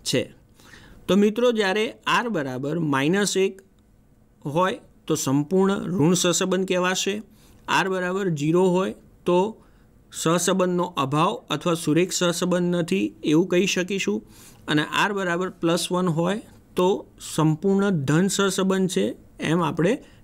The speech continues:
કહી શકીએ. પણ, પરંતુ મિત્રો જ્યારે આરની કિંમત માઇનસ એક, ઝીરો અથવા પ્લસ એક ન હોય,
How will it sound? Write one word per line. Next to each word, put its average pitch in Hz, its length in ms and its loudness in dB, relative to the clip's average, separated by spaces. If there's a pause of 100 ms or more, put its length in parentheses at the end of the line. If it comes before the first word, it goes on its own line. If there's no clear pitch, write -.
(140)
કહી 160 180 4
શકીએ. - 460 -8 (560)
પણ, 175 200 2
પરંતુ 226 500 2
મિત્રો 175 440 0 (360)
જ્યારે 165 340 4 (460)
આરની 190 400 0
કિંમત 160 400 0 (2000)
માઇનસ 170 540 2
એક, 233 240 -2
ઝીરો 175 340 2 (140)
અથવા 190 260 0
પ્લસ 202 440 0
એક 214 200 0
ન 156 200 4 (180)
હોય, 160 300 0